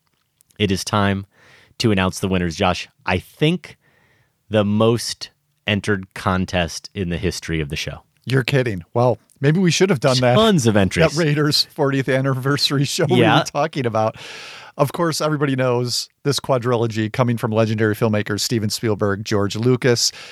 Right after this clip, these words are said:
Speaker 2: one of the greatest movie franchises of all time, now in four K Ultra H D, collected together all four original Indiana Jones movies have been visually remastered in H D R ten and Dolby Vision and state-of-the-art Dolby Atmos for optimum picture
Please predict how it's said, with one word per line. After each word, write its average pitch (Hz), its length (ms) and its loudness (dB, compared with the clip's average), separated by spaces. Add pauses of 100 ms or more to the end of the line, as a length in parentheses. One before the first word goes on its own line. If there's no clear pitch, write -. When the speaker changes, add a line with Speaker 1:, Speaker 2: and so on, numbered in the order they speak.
(260)
Speaker 2:
one 208 100 4
of 170 40 2
the 143 80 0
greatest 123 340 2
movie 113 200 0
franchises 107 640 0
of 101 40 -2
all 101 140 0
time, 101 380 -4
now 110 340 2
in 113 200 -2
four 127 260 0
K 98 400 0
Ultra 104 500 0 (400)
H - 480 -6
D, 131 300 2
collected 135 460 -2
together 123 340 2
all 127 200 4
four 135 320 2
original 123 440 2
Indiana 127 400 0
Jones 113 340 0
movies 110 400 -2
have 104 220 0
been 104 180 0
visually 117 520 0
remastered 107 680 -2 (460)
in 127 260 0
H 147 240 0
D 127 140 0
R 123 100 4
ten 107 300 0
and 117 360 0
Dolby 104 400 2
Vision 101 440 -2 (360)
and 185 200 0
state-of-the-art 120 520 0
Dolby 110 240 0
Atmos 92 440 -2
for - 200 -10
optimum 107 560 0
picture - 440 -4